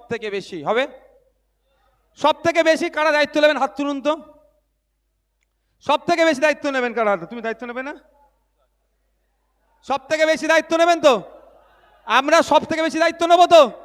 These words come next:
নিজেকে আমরা সব থেকে বেশি দায়িত্ব নেব। মনে করবেন কি আমি, আমি এখন দলের চেয়ারম্যান, আমি এখন দলের প্রেসিডেন্ট, জেলা প্রেসিডেন্ট, আমি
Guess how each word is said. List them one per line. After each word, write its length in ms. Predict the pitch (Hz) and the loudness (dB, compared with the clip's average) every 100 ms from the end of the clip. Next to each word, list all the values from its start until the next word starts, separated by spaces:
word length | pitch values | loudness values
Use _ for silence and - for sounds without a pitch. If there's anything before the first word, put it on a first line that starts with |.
| - - - - - - | -20 -20 -20 -20 -20 -20
নিজেকে 560 | 185 233 285 294 294 302 | -10 -6 -2 0 0 -2
আমরা 300 | 277 277 320 359 - - _ _ _ _ | -4 0 0 0 -6 -20 _ _ _ _
সব 200 | 285 320 - | -6 -4 -6
থেকে 160 | 285 | -4
বেশি 220 | 277 269 262 | -4 -6 -6
দায়িত্ব 300 | 240 233 247 | -6 -6 -10
নেব। 120 | 233 220 | -10 -10
মনে 220 | 233 277 | -8 -6
করবেন 360 | 277 294 311 302 | -4 -2 -2 -4
কি 120 | - 302 | -6 -6
আমি, 240 | 294 320 359 370 _ _ _ _ _ _ | -4 -4 -6 -10 _ _ _ _ _ _
আমি 260 | 196 269 311 | -6 -6 -2
এখন 220 | 311 311 311 | -4 -2 -2
দলের 280 | 277 262 254 | 0 0 -4
চেয়ারম্যান, 420 | 240 208 175 151 123 _ _ _ _ _ _ _ _ | -8 -8 -8 -12 -14 _ _ _ _ _ _ _ _
আমি 240 | - 262 339 | -6 -4 0
এখন 220 | 339 349 | 0 0
দলের 240 | 311 311 320 | 2 2 2
প্রেসিডেন্ট, 440 | 311 285 285 254 220 | 2 -4 -4 -6 -4
জেলা 180 | 247 247 | -4 -4
প্রেসিডেন্ট, 440 | 233 220 190 147 - _ _ - | -6 -8 -10 -10 -16 _ _ -6
আমি 220 | 254 320 | -4 -2